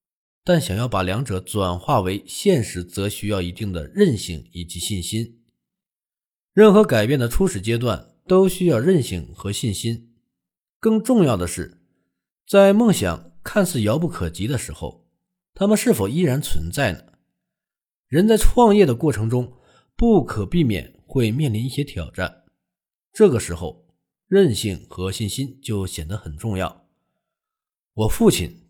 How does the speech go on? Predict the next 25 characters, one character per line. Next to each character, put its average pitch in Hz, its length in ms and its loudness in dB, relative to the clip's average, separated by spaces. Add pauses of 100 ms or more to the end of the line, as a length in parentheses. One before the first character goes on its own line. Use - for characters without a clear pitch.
在 98 300 0
二 151 280 -2
零 110 180 -4
一 151 60 -4
四 160 220 -4
年 80 320 -6
写 82 280 -6
下 98 160 -6
了 90 160 -4
一 90 60 -6
篇 101 160 -8
短 82 240 -8
文， 62 240 -16 (480)
正 247 180 4
好 92 280 0
呼 202 260 -2
应 220 160 4
了 117 80 2
以 82 180 -6
上 180 280 0
的 90 80 -2
这 92 100 -6
个 85 100 -6
话 87 160 -10
题。 - 280 -16